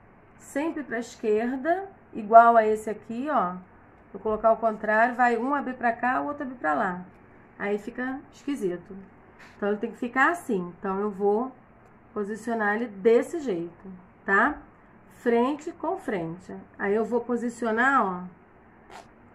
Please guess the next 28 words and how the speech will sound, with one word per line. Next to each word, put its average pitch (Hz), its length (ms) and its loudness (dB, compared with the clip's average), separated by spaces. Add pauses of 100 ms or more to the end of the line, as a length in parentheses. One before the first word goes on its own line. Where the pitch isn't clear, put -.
(120)
esse, 208 320 0 (240)
essa 196 240 -4
marquinha 220 480 0
que 202 80 -6
eu 208 60 4
fiz 202 240 -4
aqui 196 220 0
do 233 160 -2
meio 262 580 4
do 240 160 -2
zíper, 208 600 -2 (440)
bem 247 400 2
aqui 320 280 0
no 320 100 2
pique 285 680 -2 (680)
que 262 80 -4
eu 247 60 0
já 254 120 -4
tinha 269 360 -2
feito 269 600 0 (140)
na 247 140 -2
parte 240 400 -6
do 269 160 -6 (100)
corpo 269 540 -4 (1500)
da 240 220 -2
nossa 226 260 0
necessaire, 233 640 -4
tá? 214 300 -2